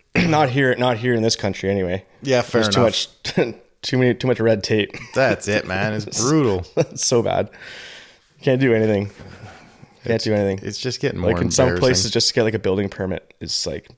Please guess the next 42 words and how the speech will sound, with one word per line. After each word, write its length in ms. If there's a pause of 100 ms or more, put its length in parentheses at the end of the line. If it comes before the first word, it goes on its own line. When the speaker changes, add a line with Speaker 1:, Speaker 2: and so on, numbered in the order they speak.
(160)
Speaker 1:
six 380
months 260
or 40
a 40
year 260
just 160
to 60
do 160
anything. 380
It's 240
like, 100
fuck. 640 (1000)
Like, 100
what 160
is 80
going 300
on? 300 (240)
Speaker 2:
Yeah, 300 (220)
a 120
lot 260
of, 280 (460)
I 80
hear 120
a 60
lot 120
of 80
people 400 (340)
around 340
here 320 (140)
even 220
complaining 440
about 360 (720)
how 100
difficult 540
it 80
is 300
to 120
just 240
build 220
a 40
new 160
home. 340